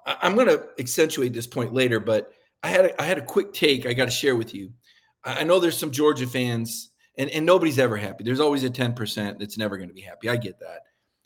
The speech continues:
But, but this Mike Bobo stuff is so misguided. I'm gonna throw this at you real quick. I'm gonna tell you that Georgia dropped off on every position offensively from last year to this year, okay?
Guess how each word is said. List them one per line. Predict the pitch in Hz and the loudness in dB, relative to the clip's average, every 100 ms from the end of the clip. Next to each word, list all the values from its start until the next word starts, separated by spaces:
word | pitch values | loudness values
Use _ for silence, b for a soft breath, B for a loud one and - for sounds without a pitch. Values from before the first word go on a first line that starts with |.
| _ | _
But, | 160 | -2
but | 165 - | 0 -2
this | 277 | 0
Mike | 175 151 110 | 0 0 2
Bobo | 131 117 | 0 0
stuff | 110 - 113 | -2 -4 -6
is | 107 | -6
so | - 123 | -6 -4
misguided. | 110 - 110 98 - - | -4 -6 -8 -8 -10 -8
I'm | 151 | -6
gonna | 202 | -4
throw | 185 175 | -2 -4
this | 123 | 0
at | 147 120 | -2 0
you | |
real | 123 123 | -2 -2
quick. | - 113 - _ _ _ _ | -4 -6 -6 _ _ _ _
I'm | 175 | 4
gonna | 240 - | 4 6
tell | - | 6
you | 190 147 | 6 4
that | 131 | -2
Georgia | 123 151 139 127 | 2 2 2 2
dropped | 131 127 | 2 2
off | 127 123 | 0 -2
on | 113 | -2
every | 131 131 127 | -2 -2 -4
position | 120 117 120 110 | -4 -4 -2 -6
offensively | 107 110 104 101 98 | -6 -6 -8 -10 -14
from | - 101 | -12 -10
last | 98 - | -10 -10
year | 95 | -12
to | 90 | -12
this | 87 - | -12 -14
year, | - _ _ _ | -18 _ _ _
okay? | 104 117 | -6 0